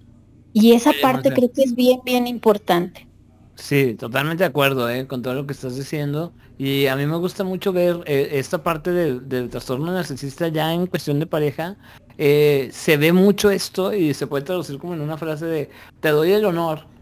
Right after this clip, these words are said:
Speaker 2: de que tú seas mi pareja", ¿sabes?
Speaker 1: Claro.
Speaker 2: Este, "Soy tan especial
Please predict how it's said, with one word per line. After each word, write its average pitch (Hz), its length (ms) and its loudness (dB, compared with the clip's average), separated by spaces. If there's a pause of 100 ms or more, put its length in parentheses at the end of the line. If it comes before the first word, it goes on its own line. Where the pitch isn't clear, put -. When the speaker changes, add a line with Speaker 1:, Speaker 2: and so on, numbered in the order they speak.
Speaker 2:
de 143 160 -4
que 131 100 -6
tú 143 100 -4
seas 156 180 0
mi 156 100 -4
pareja", 120 300 -6 (460)
¿sabes? 120 420 -4
Speaker 1:
Claro. 220 520 6 (160)
Speaker 2:
Este, 117 220 -8 (200)
"Soy 175 240 0
tan 254 160 -2
especial 175 840 -6